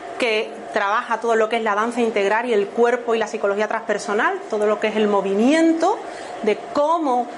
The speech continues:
podemos a través del movimiento descubrir incluso patrones que tenemos mentales. Eso también se trabaja en bioenergética.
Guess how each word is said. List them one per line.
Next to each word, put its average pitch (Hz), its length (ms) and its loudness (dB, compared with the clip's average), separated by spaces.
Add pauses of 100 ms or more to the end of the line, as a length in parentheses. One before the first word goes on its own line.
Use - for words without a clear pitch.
(240)
podemos 233 520 2 (140)
a 220 120 2
través 233 280 0
del 233 140 2
movimiento 302 840 2 (140)
descubrir 226 640 2 (360)
incluso 254 540 4
patrones 262 600 -2
que 220 120 -2
tenemos 220 340 0
mentales. 190 560 0 (920)
Eso 240 160 0
también 240 220 0
se 240 80 -4
trabaja 226 380 0
en 214 100 -2
bioenergética. 208 800 0